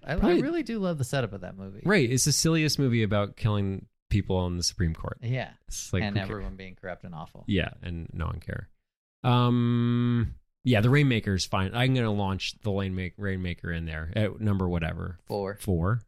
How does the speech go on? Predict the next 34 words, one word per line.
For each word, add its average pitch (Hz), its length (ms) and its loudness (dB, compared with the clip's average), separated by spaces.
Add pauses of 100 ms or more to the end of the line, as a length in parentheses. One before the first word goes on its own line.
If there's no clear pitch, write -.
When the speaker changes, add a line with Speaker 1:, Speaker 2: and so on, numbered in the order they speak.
(120)
Speaker 1:
Yeah. 98 340 -10
Speaker 2:
Yeah, 415 160 4
that - 20 4
Speaker 1:
Well, - 80 4
Speaker 2:
feels 196 180 4
about 131 180 2
Speaker 1:
Rainmaker 147 200 2
Speaker 2:
right. 202 100 0
Speaker 1:
had 151 160 -12
DeVito, 143 500 -4
right? 117 280 -6 (340)
Speaker 2:
Yeah. - 300 2 (100)
Speaker 1:
Yeah, 98 260 -2
that's 202 260 -2
the 147 60 0
best 104 220 -2
part 95 140 -2
of 87 60 -8
that 90 120 -8
movie. 160 120 2
Speaker 2:
And 170 80 6
it - 20 6
has 143 200 6
M-, 120 300 2
Mickey 113 480 2
and, 101 280 2
yeah, 139 200 4
this 175 240 2
Speaker 1:
Yeah, 170 60 6
Speaker 2:
is 117 60 4
fun. 131 120 2
Speaker 1:
I 107 160 2
love 160 320 2
DeVito. 98 500 -8